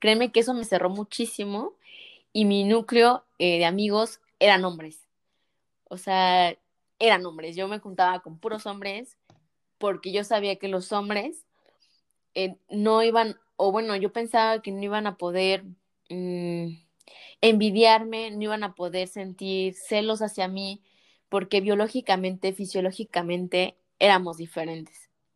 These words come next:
Y ya ves la vuelta, com-, la vida como da vueltas, y hoy trabajo más con mujeres que con hombres, ya no sé ni siquiera convivir con hombres, <laughs> y esto está muy raro, pero, pero no sé, o sea, ¿cuál es tu, tu opinión acerca de que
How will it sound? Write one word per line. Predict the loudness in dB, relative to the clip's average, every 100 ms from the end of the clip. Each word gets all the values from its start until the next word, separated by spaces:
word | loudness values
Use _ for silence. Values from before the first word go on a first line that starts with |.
| _ _ _ _ -20 _ _ _
Y | -2 4
ya | 6
ves | 6 2
la | -4
vuelta, | -6 -8 -6 -6 -6 -14
com-, | -18 -14 -2
la | 2 2
vida | 0
como | -2 -4
da | -4
vueltas, | -4 -6 0 0 0 _
y | -6 -4
hoy | -2
trabajo | 0 0 -2
más | -6 -6
con | -8 -10
mujeres | -8 -4 -4 -6
que | -12
con | -10 -10
hombres, | -6 -6 -4
ya | -6
no | -6
sé | -10
ni | -10
siquiera | -4 -2 -2
convivir | -4 -6 -6
con | -6 -6
hombres, | -6 -6
<laughs> | -6
y |
esto | -10
está | -4 -2
muy | 2 6
raro, | 6 4 0 -12 _ -20 _ _ _ _
pero, | 0 2 2 0 0 0 0 -2 -2 -6 -12 _ _ _ _ _ _ -2
pero | 2 2
no | 0
sé, | -2 -2 -2
o |
sea, | -2 -4
¿cuál | -2 -2
es | -4 -4
tu, | -4 -2 -2 -2
tu | -4
opinión | -4 -4 -4 -4
acerca | -4 -6 -2 -2
de | -2 -6
que | -2 -2 -4